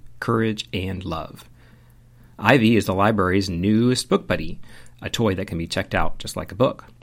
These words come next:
But she'd rather go back to being what she was before, the librarian's favorite childhood doll.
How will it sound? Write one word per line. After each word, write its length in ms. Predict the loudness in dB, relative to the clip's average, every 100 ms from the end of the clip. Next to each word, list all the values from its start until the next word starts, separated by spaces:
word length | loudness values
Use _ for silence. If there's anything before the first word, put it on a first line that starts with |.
| -20 -10 -2
But 100 | 2
she'd 160 | 12
rather 160 | 12 12
go 140 | 6
back 180 | 0 -2
to 60 | -4
being 240 | -4 -4
what 120 | -6
she 120 | -6
was 240 | -6 -6 -6
before, 560 | -10 -4 -4 -4 -8 -18 -20 -20 -16
the 80 | -6
librarian's 680 | -4 -2 2 2 2 0 -2
favorite 460 | -2 -2 0 -2 -4
childhood 640 | -6 -4 -4 -4 -6 -6
doll. 400 | -8 -8 -14